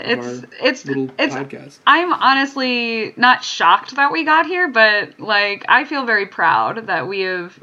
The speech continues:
Speaker 2: put a hundred of something out into the world.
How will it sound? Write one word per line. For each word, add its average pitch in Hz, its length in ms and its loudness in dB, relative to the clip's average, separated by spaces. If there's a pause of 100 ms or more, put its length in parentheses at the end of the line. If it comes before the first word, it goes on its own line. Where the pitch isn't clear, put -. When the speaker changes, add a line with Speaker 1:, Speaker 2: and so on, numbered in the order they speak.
(120)
Speaker 2:
put - 140 -4
a - 80 2
hundred 208 500 0
of 175 160 -4
something 165 760 -8
out 156 320 0
into 175 260 -10
the 131 120 -10
world. 73 440 -10